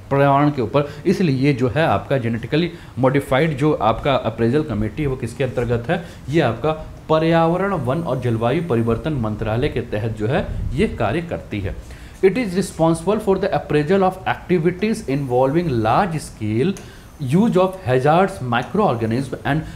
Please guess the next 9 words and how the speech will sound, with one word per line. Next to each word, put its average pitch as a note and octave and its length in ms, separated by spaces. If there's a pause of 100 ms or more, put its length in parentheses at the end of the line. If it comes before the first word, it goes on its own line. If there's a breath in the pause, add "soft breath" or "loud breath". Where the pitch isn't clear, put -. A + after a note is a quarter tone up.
(100)
recombination D3 800
in C#3+ 200
research E3+ 480
and B2+ 140
industrial A#2+ 520
production A2+ 460
from G#2 180
the C3 140
environmental G#2+ 800